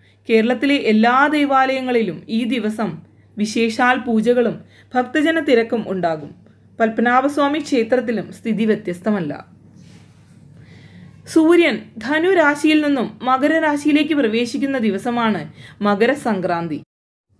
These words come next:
ഉത്തരായണത്തിന്റെ ആരംഭം കൂടിയാണിത്. ഈ ദിവസമാണ് ശബരിമലയിൽ മകരവിളക്ക് നടത്തുന്നത്. ഇതേ ദിവസം പത്മനാഭസ്വാമി ക്ഷേത്രത്തിൽ പ്രത്യേകമായി രാത്രി ശീവേലി നടത്തുന്നു.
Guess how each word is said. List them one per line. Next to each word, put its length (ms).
ഉത്തരായണത്തിന്റെ 1080
ആരംഭം 540
കൂടിയാണിത്. 640
ഈ 180
ദിവസമാണ് 720
ശബരിമലയിൽ 880
മകരവിളക്ക് 680
നടത്തുന്നത്. 720
ഇതേ 380
ദിവസം 500
പത്മനാഭസ്വാമി 840
ക്ഷേത്രത്തിൽ 640
പ്രത്യേകമായി 960
രാത്രി 500
ശീവേലി 460
നടത്തുന്നു. 520